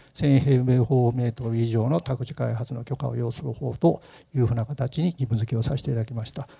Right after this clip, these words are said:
一方、あの、そこに満たない場合については、あの、全部をこの、えー、協議の対象にするということになると、やはり事業者あるいは地域の方のご負担もあると思いますので、その部分につきましては、地域からの、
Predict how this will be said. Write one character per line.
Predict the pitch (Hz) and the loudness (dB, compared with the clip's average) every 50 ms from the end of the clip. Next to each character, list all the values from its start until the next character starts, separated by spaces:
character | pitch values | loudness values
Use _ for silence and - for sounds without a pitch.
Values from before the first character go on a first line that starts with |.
| - - _ _ | -20 -20 _ _
一 | 185 196 - - | 0 0 0 4
方、 | - 269 262 208 139 | 6 8 8 8 6
あ | 139 135 | 6 4
の、 | 135 127 127 135 - - | 2 2 0 -2 -6 -6
そ | - - - | 0 0 2
こ | 139 - 240 254 | 4 6 6 6
に | 202 147 | 6 4
満 | 151 170 175 | 2 4 4
た | - 208 | 6 6
な | 220 214 175 | 8 8 6
い | 151 | 6
場 | 131 127 135 | 6 6 6
合 | 131 131 | 6 6
に | 131 123 | 4 2
つ | - 123 | 2 -2
い | 117 | -2
て | - - 127 | 0 2 4
は、 | 123 123 120 - - - - - - - - | 4 4 4 2 -4 -14 -20 -20 -20 -8 -2
あ | 151 131 | 2 4
の、 | 127 127 127 135 135 - - - - | 6 6 8 8 8 6 4 0 -6
全 | - 156 127 170 240 226 233 | -6 0 2 4 4 4 6
部 | 226 254 240 | 6 8 8
を | 202 170 | 6 6
こ | - 175 156 | 4 4 4
の、 | 156 151 143 147 147 143 143 - 233 - - | 6 8 8 8 8 6 4 2 -6 -10 -8
え | - 127 131 127 117 - - 123 | -6 -4 -2 -2 -2 -2 -4 -6
ー、 | - _ - - _ _ _ _ _ _ | -8 _ -20 -20 _ _ _ _ _ _
協 | - - 165 156 139 | 6 8 8 10 10
議 | 135 | 8
の | 120 131 | 6 6
対 | - 139 139 139 | 8 8 6 8
象 | - - 139 | 8 8 8
に | 135 135 | 10 8
す | 139 - | 8 8
る | 139 143 | 6 4
と | 135 135 | 6 4
い | 127 | 4
う | 120 | 4
こ | 117 117 | 4 2
と | 107 | 2
に | 110 | 2
な | 120 113 | 2 2
る | 113 117 | 2 2
と、 | 113 139 | 0 2
や | 127 123 127 | 2 2 4
は | - | 4
り | - 185 135 | 4 4 4
事 | 113 127 | 4 4
業 | 139 160 170 156 | 6 8 8 8
者 | 139 - 127 120 | 6 4 2 4
あ | 120 | 4
る | 135 160 | 6 6
い | |
は | 165 139 120 113 | 8 6 6 4
地 | - - 185 165 | 2 2 2 2
域 | 139 - 120 | 2 2 0
の | 117 110 | -2 -2
方 | - 120 113 | -2 -2 -2
の | 110 | 0
ご | 113 120 131 | 4 4 4
負 | 123 - | 4 4
担 | - 185 202 | 2 0 2
も | 202 156 117 | 2 2 4
あ | 117 | 4
る | 123 120 | 2 2
と | - 123 | 2 0
思 | 131 139 143 143 | 2 2 2 2
い | 151 | 0
ま | 151 151 139 | 0 0 -2
す | 113 - | -2 -2
の | 135 117 | -4 2
で、 | 117 147 135 - - - - | 2 2 2 2 -2 -12 -16
そ | - - 202 | -4 0 4
の | 208 240 | 4 6
部 | 240 247 247 | 6 6 6
分 | 233 247 | 6 6
に | 175 123 | 4 4
つ | - - - | 2 0 -2
き | - 170 | -2 0
ま | 196 233 254 | 0 2 2
し | - - | 0 0
て | - 127 | 0 2
は、 | 120 139 151 - - - - - - | 4 4 4 4 -2 -10 -20 -10 -6
地 | - - 180 175 | 0 0 0 0
域 | - - 127 113 | 0 -2 -6 -4
か | - 139 | -2 0
ら | 127 123 131 | 0 2 2
の、 | 131 151 190 135 110 | 6 8 8 8 8